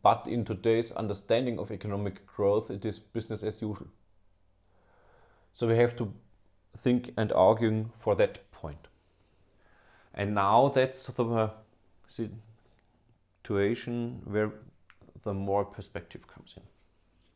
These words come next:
Thinking about digital or new business models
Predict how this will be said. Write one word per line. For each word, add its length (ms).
Thinking 380
about 840
digital 720
or 200
new 320
business 340
models 560